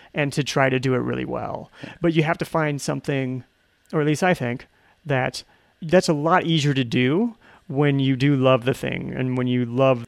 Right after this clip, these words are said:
Speaker 1: the process in a way that, that you can actually enjoy some of the discomfort that's inherent in making something.
Speaker 2: Yeah.
Speaker 1: And that's what I'm going for.
Speaker 2: It's totally, like, I think that,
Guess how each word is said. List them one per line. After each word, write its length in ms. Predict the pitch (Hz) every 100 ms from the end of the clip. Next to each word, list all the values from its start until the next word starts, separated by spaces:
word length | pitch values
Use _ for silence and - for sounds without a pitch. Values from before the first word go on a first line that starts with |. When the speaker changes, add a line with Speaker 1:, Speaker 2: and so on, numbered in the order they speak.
| _
Speaker 1:
the 100 | 165
process 640 | 131 - 127 123 - 123 -
in 80 | 127
a 80 |
way 260 | 123 127 123 117
that, 180 | 117 127
that 180 | 131
you 80 | 139
can 160 | - 139
actually 500 | 135 - 139 127 120 _ _ _ - -
enjoy 520 | 151 123 147 147 151
some 220 | - 151
of 60 | 147
the 80 |
discomfort 600 | 139 143 - 135 143 147
that's 200 | 135 -
inherent 640 | 127 - 127 120 120 160 - - _ _
in 180 | 156 123
making 320 | 123 123 110 -
something. 500 | 127 156 - 190 165
Speaker 2:
Yeah. 100 | - - - -
Speaker 1:
And 100 | 147
that's 200 | 151 -
what 120 | 131
I'm 140 | 117
going 280 | 120 123 143
for. 360 | - - - - _ _ -
Speaker 2:
It's 180 | 120 -
totally, 360 | 107 95 90
like, 240 | 92 78 - -
I 100 | 98
think 240 | 110 101
that, 220 | 95 87